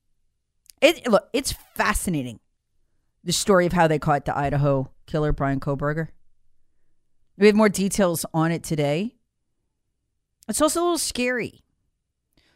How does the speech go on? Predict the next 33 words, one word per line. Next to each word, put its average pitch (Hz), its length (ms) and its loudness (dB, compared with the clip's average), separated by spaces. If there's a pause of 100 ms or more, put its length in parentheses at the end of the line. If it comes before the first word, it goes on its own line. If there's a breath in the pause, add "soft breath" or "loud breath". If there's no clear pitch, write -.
(160)
because 262 400 4
the 254 340 0
F 320 280 2
B 277 180 2
I, 214 300 8
who 247 200 0
almost 311 480 -2
daily 233 360 2
we 180 120 2
document 180 540 2
a 160 60 -2
new 185 180 2
way 185 160 2
they're 139 140 -4
breaking 139 360 -6
the 127 80 -4
law, 135 240 0
they 147 220 -4
are 143 160 -4
a, 139 220 -6 (260)
really 320 240 0
a 190 80 8
lawless 156 440 4
crime 160 340 0
family 120 400 -8
that 131 160 -6
has 151 260 0
a 143 40 -4
veneer 139 420 -4
of 120 120 -6
a 120 60 -8
federal 127 420 -4
agency, 123 640 -8